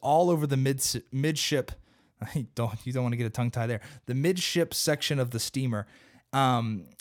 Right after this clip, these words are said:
and basically, within just a matter of minutes, the entire ship was on fire. So you're, it's two o'clock in the morning. You're in the middle of the Mississippi River. Your ship just exploded.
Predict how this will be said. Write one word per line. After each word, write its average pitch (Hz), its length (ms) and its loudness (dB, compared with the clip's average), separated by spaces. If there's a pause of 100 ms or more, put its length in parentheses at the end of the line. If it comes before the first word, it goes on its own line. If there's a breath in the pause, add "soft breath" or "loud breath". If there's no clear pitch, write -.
(220)
and 147 180 0
basically, 143 760 0
within 151 360 2
just 147 200 -2
a 127 40 0
matter 127 320 2
of 107 100 -4
minutes, 135 420 2
the 123 160 -2
entire 135 440 0
ship - 360 0
was 113 120 0
on 95 160 -4
fire. - 540 -6 (640 soft breath)
So - 180 2
you're, 170 200 2
it's - 200 0
two 294 180 6
o'clock 147 340 6
in 131 60 2
the 123 60 2
morning. 104 520 0
You're 143 220 0
in 170 80 2
the 156 60 2
middle 190 320 2
of 175 80 0
the 143 100 2
Mississippi 135 560 0
River. 101 460 -4 (920 soft breath)
Your 139 180 2
ship 220 340 0
just - 280 -2
exploded. 127 800 0